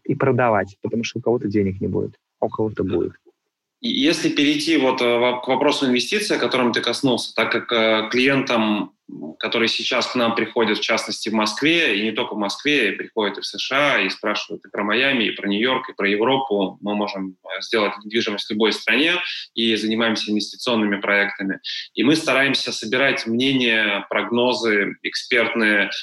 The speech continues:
Speaker 2: представления разных экспертов о том, куда в текущей ситуации, в две тысячи двадцатом году, имеет смысл инвестировать свои средства,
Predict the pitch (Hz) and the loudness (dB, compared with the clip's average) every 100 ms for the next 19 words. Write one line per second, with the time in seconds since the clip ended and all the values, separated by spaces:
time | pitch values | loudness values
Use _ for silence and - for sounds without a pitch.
0 | - - 104 - 113 123 135 127 107 120 | -10 -8 -4 0 2 4 4 2 2 4
1 | 120 117 101 98 - 143 170 - 120 - | 2 0 -4 -6 -2 0 2 0 -4 -6
2 | - - - - 107 143 147 143 113 - | -14 -18 -12 -6 -2 4 4 4 2 -4
3 | 113 120 131 135 117 - - _ - - | -2 2 2 2 0 -2 -10 _ -12 -6
4 | - - - - - 113 - 143 170 - | -4 2 2 2 -4 -2 2 4 2 0
5 | 123 101 92 - - 117 123 - 110 110 | 0 0 0 -6 -2 0 0 -2 0 0
6 | 123 110 110 110 110 139 165 170 - - | 0 0 0 2 4 4 4 2 -4 -16
7 | - 120 123 143 139 123 127 - 127 110 | -6 0 4 4 2 2 0 0 0 0
8 | - 110 110 110 - 131 113 104 - - | 0 -2 0 0 0 0 2 2 -2 -8
9 | - - 113 107 - 104 101 - 95 92 | -10 -2 0 0 0 0 0 -4 -4 -6